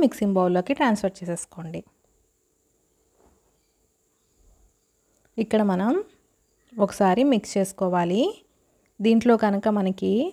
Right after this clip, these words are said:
మనకి లడ్డూల్లా రావాలి కాబట్టి నెయ్యిని వాడుతున్నాము. ఒకవేళ మీకు నెయ్యి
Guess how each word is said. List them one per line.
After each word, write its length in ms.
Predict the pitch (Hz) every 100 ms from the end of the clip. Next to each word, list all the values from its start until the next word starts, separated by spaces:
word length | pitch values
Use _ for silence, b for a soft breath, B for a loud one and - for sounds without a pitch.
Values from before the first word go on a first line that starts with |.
| - _ -
మనకి 320 | 190 185 190
లడ్డూల్లా 480 | 196 180 196 202 196 -
రావాలి 340 | 185 175 180 180
కాబట్టి 500 | 180 175 - - 254 415 - b b b _
నెయ్యిని 320 | 202 190 214
వాడుతున్నాము. 840 | 269 196 170 - 175 165 185 302 392
ఒకవేళ 360 | 220 202 202 226
మీకు 240 | 220 220
నెయ్యి 220 | 202 202